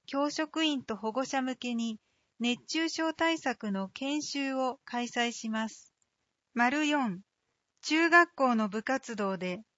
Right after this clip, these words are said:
週一回以上は休養日を設けます。丸五、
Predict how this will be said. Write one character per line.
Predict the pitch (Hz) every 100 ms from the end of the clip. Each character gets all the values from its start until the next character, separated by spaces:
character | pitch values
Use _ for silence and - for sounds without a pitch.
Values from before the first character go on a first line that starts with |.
| -
週 | - 302 320 269
一 | 226 _
回 | - 294 302
以 | 311
上 | 262 233 202
は | 190 180 -
休 | - 285 311
養 | 320 320
日 | 254 214
を | 202
設 | 185 196 202
け | 202
ま | 190 190
す。 | 190 - _ _ _ _ _ _ _ _ _ -
丸 | 233 233 277
五、 | 254 247